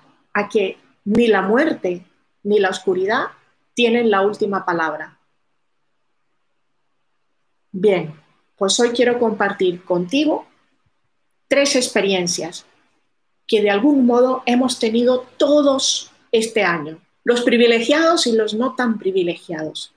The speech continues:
todos, y que podemos interpretar a la luz de esta palabra. La primera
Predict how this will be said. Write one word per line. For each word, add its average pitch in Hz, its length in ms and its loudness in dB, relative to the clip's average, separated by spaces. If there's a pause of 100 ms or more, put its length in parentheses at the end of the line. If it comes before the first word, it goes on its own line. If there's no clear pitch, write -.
(160)
todos, 208 600 0 (920)
y 240 160 2
que 226 100 2
podemos 247 460 2
interpretar 226 760 -2 (140)
a 214 120 2
la 190 120 2
luz 220 240 2
de 214 140 2
esta 196 260 -6
palabra. 165 500 -6 (2000)
La 226 220 0
primera 302 560 0